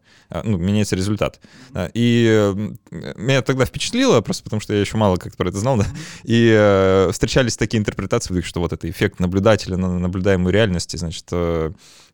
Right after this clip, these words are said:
Speaker 1: а, правда в глазах смотрящего, что называется. А, ну, а теп-, ну, вот теперь понятно, да, что вот, э, если нормально это интерпретировать, то получается, ну, мы просто повоздействовали на систему, да, то мы, э, как-то на нее повлияли, и, в принципе, не, неудивительно, что она изменила свойства.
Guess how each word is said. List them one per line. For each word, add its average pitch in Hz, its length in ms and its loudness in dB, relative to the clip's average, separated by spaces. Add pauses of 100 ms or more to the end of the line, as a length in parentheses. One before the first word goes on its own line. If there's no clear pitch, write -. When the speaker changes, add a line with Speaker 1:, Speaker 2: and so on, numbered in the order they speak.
(120)
Speaker 1:
а, 87 260 -2
правда 117 280 4
в 101 60 2
глазах 107 260 4
смотрящего, 104 520 0
что - 140 -4
называется. 87 520 0 (1000)
А, 113 160 2
ну, 135 200 2
а 113 160 4
теп-, 147 220 -4
ну, 135 120 0
вот 127 120 -2
теперь 147 240 0
понятно, 117 300 0
да, 101 60 2
что - 140 -2
вот, 101 160 0
э, 95 480 4
если 107 260 0
нормально 101 420 4
это 85 140 -4
интерпретировать, 135 500 -2
то - 60 -4
получается, 110 320 -2
ну, 117 60 2
мы 113 60 0
просто 107 240 0
повоздействовали 104 580 0
на 90 80 0
систему, 160 380 0
да, 92 100 4
то - 100 -8
мы, 95 380 0
э, 85 260 0
как-то - 360 0 (100)
на 104 100 2
нее 98 160 4
повлияли, 123 480 0
и, 110 160 0
в - 40 -10
принципе, 110 280 -4
не, 110 240 0
неудивительно, 110 480 2
что 87 200 -2
она 85 320 0
изменила 85 400 0
свойства. 82 420 -6